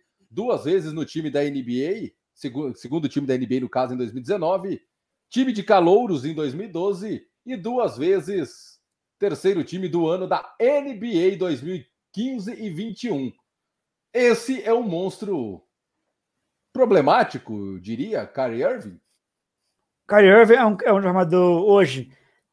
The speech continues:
Speaker 2: pro nível da N B A de hoje, é considerado uma estrela. Ele que também já foi campeão olímpico com a seleção americana e campeão mundial, né, jogando pela seleção norte-americana. Ele que nasceu na Aust-, ele que é australiano, mas por ter dupla nacionalidade, joga pela seleção americana.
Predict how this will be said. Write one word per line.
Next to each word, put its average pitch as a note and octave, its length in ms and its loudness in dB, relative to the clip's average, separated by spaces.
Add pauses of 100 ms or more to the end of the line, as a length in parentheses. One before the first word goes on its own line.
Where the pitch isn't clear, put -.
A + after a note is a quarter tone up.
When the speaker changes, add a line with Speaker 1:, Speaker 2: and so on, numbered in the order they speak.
(100)
Speaker 2:
pro F3+ 100 0
nível A3 200 2
da A3 60 8
N G3+ 100 4
B G3 100 6
A G3+ 40 8
de E3+ 140 0
hoje, E3+ 220 4
é - 20 0
considerado F#3 440 4
uma E3+ 120 0
estrela. F#3 520 0 (460)
Ele F#3 140 6
que F#3 80 -8
também F#3+ 180 4
já F#3 80 4
foi F#3+ 160 0
campeão G3 320 4
olímpico F#3 260 2
com F#3+ 60 2
a - 20 2
seleção F3+ 320 2
americana F3 520 4
e F3+ 40 2
campeão E3+ 320 2
mundial, E3 600 4 (480)
né, D3+ 480 4
jogando D3 280 -2
pela D#3+ 120 0
seleção D#3+ 340 -2
norte-americana. D#3 640 2
Ele F3+ 160 6
que E3+ 80 0
nasceu F3 260 4
na F3 100 4
Aust-, F3+ 240 0
ele F#3 140 6
que F3+ 120 2
é F3+ 40 8
australiano, G3 580 6
mas F3 420 2 (560)
por E3+ 120 2
ter F3+ 540 8
dupla F3 220 0
nacionalidade, F3 440 2
joga F#3+ 180 2
pela F#3 180 4
seleção E3+ 320 2
americana. G3 600 2